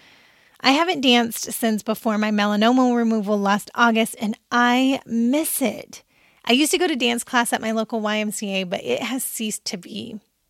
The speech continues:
I recently found a dance studio that's just for adults across town, and once we're cleared to go out and about in the world again, I plan to drop in for a class or two to decide if I'd like to splurge for the unlimited monthly pass.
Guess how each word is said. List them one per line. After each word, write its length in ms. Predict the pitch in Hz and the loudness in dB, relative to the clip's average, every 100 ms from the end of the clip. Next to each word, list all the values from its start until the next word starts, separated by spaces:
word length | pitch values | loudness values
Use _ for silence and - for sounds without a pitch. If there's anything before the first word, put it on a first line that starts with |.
| _ _ _ - | _ _ _ 0
I 40 | |
recently 420 | 247 320 330 311 | 4 4 4 0
found 400 | 320 294 254 262 | 2 4 6 4
a 140 | 226 220 | 2 0
dance 320 | 226 226 240 | 0 0 -2
studio 400 | - 214 233 254 | -4 2 4 4
that's 240 | 220 196 | 2 -2
just 280 | - 247 - | 0 0 0
for 120 | 339 | 0
adults 440 | 359 262 233 311 - | 2 6 6 4 -2
across 480 | 226 - 233 240 - | -6 -4 0 0 0
town, 460 | - 220 190 208 233 - - - | -2 0 0 -2 -6 -10 -20 -10
and 220 | - 233 | 0 4
once 200 | 285 339 | 4 2
we're 200 | 339 349 | 2 -2
cleared 320 | 320 330 285 294 | -2 -2 -2 0
to 60 | |
go 180 | 254 240 | 2 0
out 240 | - 240 277 | 2 2 2
and 80 | |
about 320 | 262 233 233 233 | 2 4 2 2
in 60 | |
the 100 | 226 | 0
world 300 | 233 294 254 | 2 2 0
again, 420 | 247 269 262 254 - - - - _ | 0 2 4 2 -2 -16 -20 -20 _
I 280 | - 233 277 | 2 4 4
plan 320 | - 285 269 | 2 2 2
to 80 | 254 | 2
drop 280 | 214 208 202 | 0 -2 0
in 200 | 220 214 | 0 0
for 100 | 196 | -2
a 60 | 202 | -4
class 420 | - 320 339 311 | 4 4 4 -4
or 80 | 277 | -6
two 220 | 294 262 | -4 -4
to 100 | 254 | -2
decide 400 | 254 - 240 233 | -2 0 2 2
if 100 | 226 | 2
I'd 160 | 214 | 0
like 140 | 214 214 | 0 -2
to 60 | 226 | -4
splurge 540 | - - 247 240 226 | -6 -2 0 0 -2
for 160 | - 262 | -4 -4
the 140 | 269 | -2
unlimited 760 | - 302 302 330 320 - 311 269 | -4 -2 -4 -4 -4 -2 -4 0
monthly 460 | 233 233 - 226 | 2 2 0 -4
pass. 640 | 208 - - - - - | -2 -2 -4 -4 -14 -18